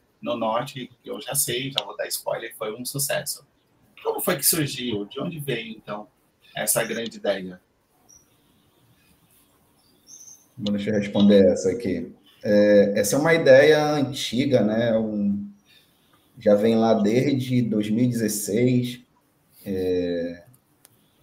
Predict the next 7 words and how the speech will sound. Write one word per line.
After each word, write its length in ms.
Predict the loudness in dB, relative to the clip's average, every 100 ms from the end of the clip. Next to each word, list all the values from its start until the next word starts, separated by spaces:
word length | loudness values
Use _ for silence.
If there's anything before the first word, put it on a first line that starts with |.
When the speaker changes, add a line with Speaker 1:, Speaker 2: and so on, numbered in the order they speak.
| _ _
Speaker 2:
é, 80 | -10
surgiu 540 | -2 0 2 2 2
num 260 | 2 0 0
treinamento 580 | 2 2 2 2 2 0
de 100 | 0
facilitação 1000 | 4 4 4 0 2 2 2 0 0 0
do 500 | 0 -2 -2 -6 -10